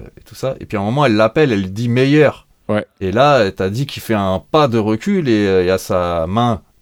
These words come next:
Speaker 1: qui lui dit, euh, parce qu'il a un parasite dans la main, qui, il a une main qui parle, dit, hein, et qui lui dit, « Mais qu'est-ce que tu fais ? » Il lui dit, euh, « Elle n'est pas kidnappée, elle l'a appelé par son prénom. »
Speaker 2: Ouais.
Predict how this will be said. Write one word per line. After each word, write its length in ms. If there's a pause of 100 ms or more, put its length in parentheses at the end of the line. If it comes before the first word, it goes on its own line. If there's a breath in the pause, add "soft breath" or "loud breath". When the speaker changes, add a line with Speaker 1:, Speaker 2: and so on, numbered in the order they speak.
Speaker 1:
qui 140
lui 160
dit, 180
euh, 120
parce 140
qu'il 160
a 80
un 60
parasite 500
dans 140
la 120
main, 180
qui, 300
il 120
a 40
une 60
main 120
qui 160
parle, 280
dit, 180
hein, 60 (520 loud breath)
et 80
qui 100
lui 80
dit, « 100
Mais 120
qu'est-ce 160
que 80
tu 180
fais ? » 240
Il 60
lui 120
dit, 440
euh, « 460
Elle 100
n'est 80
pas 160
kidnappée, 640
elle 200
l'a 100
appelé 180
par 140
son 120
prénom. » 260
Speaker 2:
Ouais. 100